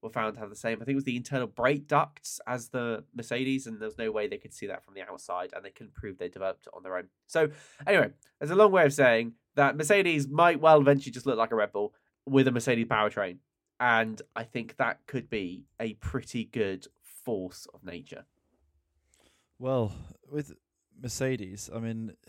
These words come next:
Speaker 2: you talk about them being, uh, hoping for them to be on the up or see how they do with their design. Will McLaren get there first? That's my question, because McLaren are having an absolutely storming end to the season, and they are proving that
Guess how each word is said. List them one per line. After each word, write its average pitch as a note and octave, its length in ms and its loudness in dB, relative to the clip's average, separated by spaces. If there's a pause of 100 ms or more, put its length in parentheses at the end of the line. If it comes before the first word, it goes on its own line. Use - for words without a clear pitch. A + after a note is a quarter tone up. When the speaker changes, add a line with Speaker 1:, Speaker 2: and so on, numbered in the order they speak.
(460)
Speaker 2:
you - 80 -20
talk B2+ 240 -8
about G#2 280 -6
them A2 220 -6
being, G#2 420 -4 (800)
uh, A2 240 0 (380)
hoping B2 400 -2
for A#2+ 100 -12
them A2+ 200 -6
to - 80 -20
be A2+ 120 -4
on G#2+ 120 -4
the G#2+ 120 -6
up G#2+ 200 -4
or G#2+ 100 -4
see A2 240 -2
how G#2+ 180 0
they G#2 320 -2 (180)
do B2 120 -4
with A2 100 -4
their G#2+ 120 -4
design. G2+ 560 -2 (640)
Will D3+ 160 2
McLaren D#3+ 460 0
get C3+ 160 0
there C#3 160 0
first? D3 640 0 (320)
That's B2+ 240 -4
my C3 140 -2
question, G#2+ 440 -6
because A2+ 320 -10
McLaren B2 480 -2
are A2+ 100 -4
having A#2 380 -6 (200)
an B2 100 -8
absolutely C3+ 400 -8
storming B2+ 560 -2
end G#2+ 160 -8
to - 80 -20
the A2 60 -14
season, G#2+ 600 -10
and G#2 280 -10
they A2+ 180 -8
are A2 100 -4
proving A2+ 520 -4
that G#2 300 -4